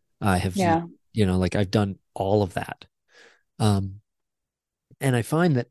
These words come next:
Speaker 1: in base jumping lately, base jumping really,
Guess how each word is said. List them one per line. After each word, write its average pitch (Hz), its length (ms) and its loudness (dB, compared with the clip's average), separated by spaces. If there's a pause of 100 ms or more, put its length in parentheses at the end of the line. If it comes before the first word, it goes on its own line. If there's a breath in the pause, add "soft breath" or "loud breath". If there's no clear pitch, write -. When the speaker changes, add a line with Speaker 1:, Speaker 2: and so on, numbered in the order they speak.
Speaker 1:
in 113 260 0 (220)
base 160 300 2
jumping 101 840 -2
lately, 110 540 2
base 123 220 0
jumping 98 580 -2 (440)
really, 110 880 -2